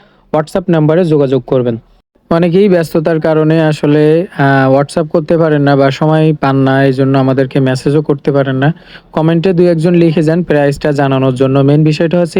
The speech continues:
এই সমস্ত প্যানেলগুলার প্রাইস যে কতটুকু, এটা সবার কাছে কিন্তু অন্য অন্য ইউটিউবার বা অন্য অন্য দোকান ব্যবসায়ীরা সবাই অ্যাভেলেবল বলে থাকে।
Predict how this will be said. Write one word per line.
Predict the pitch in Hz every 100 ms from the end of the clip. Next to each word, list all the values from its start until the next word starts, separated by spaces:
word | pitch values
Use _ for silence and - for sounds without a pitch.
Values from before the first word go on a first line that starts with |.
| 170
এই | 156
সমস্ত | 147 170 160 180
প্যানেলগুলার | 165 151 151 160 147 185 - - - _
প্রাইস | 160 175 190 208 180 - -
যে | 147 165
কতটুকু, | 185 175 185 170 160 180
এটা | 170 160
সবার | 160 185 180 190
কাছে | 185 170 170
কিন্তু | 165 165 170 160
অন্য | 160 165
অন্য | 160
ইউটিউবার | 160 156 147 147 160 151 156 147 143
বা | 143 139
অন্য | 143 143
অন্য | 143 143
দোকান | 139 135 135
ব্যবসায়ীরা | 139 - 151 151 190 - - -
সবাই | - 185 185
অ্যাভেলেবল | 165 175 175 170
বলে | 151 151 170
থাকে। | 165 147 143